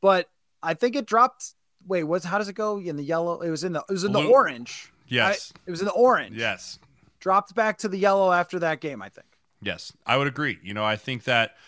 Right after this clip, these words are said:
Speaker 2: we talked about it last week. You need to ramp up to the playoffs. If you limp yourself into the playoffs, you're almost guaranteed an out in, in round one or two. You know, if you just kinda limp yourself in,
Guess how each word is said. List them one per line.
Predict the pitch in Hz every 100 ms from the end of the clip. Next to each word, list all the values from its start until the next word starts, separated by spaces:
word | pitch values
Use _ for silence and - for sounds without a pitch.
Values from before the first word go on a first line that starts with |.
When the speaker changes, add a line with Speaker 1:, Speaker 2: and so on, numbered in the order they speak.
| _
Speaker 2:
we | 123
talked | 131 120 120 123
about | 127 123
it |
last | 117 117 -
week. | 123 107 101
You | 107
need | 104 107 113
to | - 113
ramp | 92 104 104 120 -
up | 110 131 - -
to | -
the | 101
playoffs. | 95 117 123 87 85 90
If | 98
you | 135
limp | 110 127 165 -
yourself | 135 - 127 -
into | 127 120
the | 104
playoffs, | - 120 104 95 -
you're | 110
almost | 107 95
guaranteed | 123 113 104 113 107
an | 95
out | 92 90
in, | 90 90 87 _ 104
in | 104 95
round | 95 90 87
one | 85
or | 78
two. | - - _ _ _ - _ 104
You |
know, | 101
if | 101
you | 147
just | 139
kinda | 165 131
limp | 101 113 127 127
yourself | 120 - 110 98 107
in, | 101 95